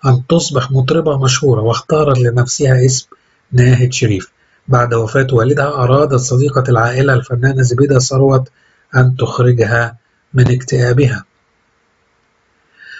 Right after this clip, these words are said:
وذكرت صحيفة الأهرام أن خجلها الشديد كان سبب تأخر انتقال-، انطلاقتها في السينما، وعزوف المخرجين عن طلبها للعمل، وكانت في بداية مشوارها ترفض تقديم أدوار الإغراء.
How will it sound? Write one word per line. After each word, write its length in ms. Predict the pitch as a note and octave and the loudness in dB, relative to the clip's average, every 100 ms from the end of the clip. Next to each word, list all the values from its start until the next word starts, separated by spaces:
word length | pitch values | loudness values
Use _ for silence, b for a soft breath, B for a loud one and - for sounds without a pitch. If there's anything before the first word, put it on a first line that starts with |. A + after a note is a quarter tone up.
| B _ | B _
وذكرت 400 | C3 F3+ F3+ B2+ | 0 0 0 -4
صحيفة 360 | - C#3+ D3 C3 | -2 -2 -2 -2
الأهرام 360 | A#2+ A2+ C3+ C#3 | -2 0 -2 0
أن 180 | B2+ | -2
خجلها 460 | A#2+ C#3 B2+ B2 C3+ | 0 0 0 0 -2
الشديد 500 | B2+ - B2 C3 D3 | -2 0 0 0 -2
كان 280 | - C#3 C3 | -4 -2 -2
سبب 360 | B2 D3 C3+ | 0 0 -2
تأخر 460 | B2+ B2+ C#3+ - B2+ | -2 -4 -4 -2 -2
انتقال-، 540 | A#2+ C3 B2+ A#2+ B2 B2+ | -2 -4 0 0 -2 -4
انطلاقتها 800 | B2 B2+ A#2+ A#2+ B2 A#2+ - D3 | -6 0 2 2 0 -4 -2 -4
في 80 | C3+ | -4
السينما، 420 | B2+ - D3 B2 - b b b - | -4 -2 0 -2 -6 b b b -2
وعزوف 500 | A2+ A2 A2+ E3 C#3 | 0 0 0 0 0
المخرجين 520 | A#2+ A2 B2+ A#2+ C#3 | -2 -2 -2 0 0
عن 160 | B2+ | 0
طلبها 440 | A#2+ A#2 A2+ C3 C#3 | 0 0 0 0 2
للعمل، 480 | B2 A2+ - G2+ - - b b b | 0 -2 -6 -6 -8 -18 b b b
وكانت 460 | B2 A2+ D3+ C#3+ C3 | -2 0 0 -2 -2
في 140 | D3+ | -2
بداية 400 | C3 B2+ D3 C#3 C3 | 0 2 2 0 0
مشوارها 640 | B2+ C3 B2+ A#2 C#3+ D3 | 0 2 0 2 0 -2
ترفض 720 | B2+ E3 F3+ C3+ - F3 D#3 B2+ - | -2 0 0 -2 -2 -2 -2 -6 -6
تقديم 480 | A#2+ - B2+ C#3 C#3+ | -6 -2 -2 -2 -2
أدوار 560 | A#2+ A#2 C3+ C#3+ D3 C#3 | -4 2 2 2 2 0
الإغراء. 560 | B2+ C3 D3 E3 B2+ | 0 -2 0 -2 -2